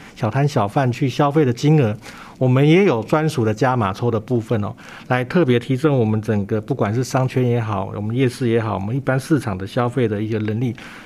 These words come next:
让我们所有的店家，不管是大的厂商，大到百货公司，小到我们的夜市，我们的市场的摊贩，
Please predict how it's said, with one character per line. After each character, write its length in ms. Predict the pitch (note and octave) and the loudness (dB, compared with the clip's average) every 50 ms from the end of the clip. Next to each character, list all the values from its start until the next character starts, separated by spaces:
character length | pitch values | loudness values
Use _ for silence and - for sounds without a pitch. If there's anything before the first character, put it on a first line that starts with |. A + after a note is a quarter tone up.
| - - | -4 0
让 180 | D#3+ D#3+ D#3 D3 | 0 2 4 4
我 140 | B2+ A#2 | 2 2
们 280 | A2 A2+ A#2 A2+ A2+ A2+ | 2 2 0 0 0 -2
所 300 | A2+ - - C3+ D3 E3 | -4 -2 0 2 4 4
有 180 | F3 D#3 B2 A2 | 6 4 4 2
的 120 | A2+ A2 | 0 0
店 260 | A2 - D#3 C#3 B2+ | 2 2 2 2 2
家， 260 | A#2 A#2 C3 B2 B2 B2 B2 - - - - - | 2 0 0 0 0 0 -4 -8 -18 -20 -12 -8
不 80 | - | -4
管 240 | E3 C3+ C3+ G#2+ G#2 | -2 0 0 0 -2
是 140 | G#2 G#2+ C#3+ | -2 -4 -2
大 220 | B2 C#3+ C3+ B2 | 0 0 2 2
的 80 | A2+ A2 | 0 -2
厂 240 | - - A2 G2 G#2 | -2 -4 -4 -4 -4
商， 320 | - B2+ A#2 A#2+ B2 B2 - - - - | -2 -2 -2 0 -2 -4 -6 -10 -6 -4
大 140 | - C#3+ B2+ | -2 0 0
到 100 | B2+ A#2+ | 0 0
百 140 | - G2+ | 0 -2
货 80 | G#2+ A2+ | -2 -2
公 240 | A#2 B2 A#2+ B2 B2 | -2 -2 -2 -2 -2
司， 180 | A#2+ - A#2+ | -2 -4 -6
小 160 | A2+ - G#2+ G#2 | -4 -4 -2 0
到 160 | B2 C3+ C3 | 2 2 2
我 140 | A#2 G#2 G2 | 2 0 -2
们 240 | G#2 G#2+ G#2 G2+ | -2 -4 -4 -4
的 180 | G2+ A2 G#2 G2+ - - - - - - | -6 -6 -8 -8 -10 -16 -20 -20 -8 -2
夜 160 | - C3 B2+ | 0 2 2
市， 280 | A#2+ - - - B2+ B2 | 0 0 -2 -2 0 0
我 160 | A2+ G#2 G#2 | 0 0 0
们 160 | G2+ G#2 G#2+ | -2 -2 -2
的 80 | G#2 G#2 | -4 -4
市 200 | G2 - - C3+ | -4 -4 -4 -2
场 120 | A2+ G#2 | -2 -2
的 80 | F#2+ F#2+ | -4 -4
摊 240 | - - B2 B2+ B2+ | -4 -4 -4 -2 0
贩， 160 | C3+ A#2+ | -2 -2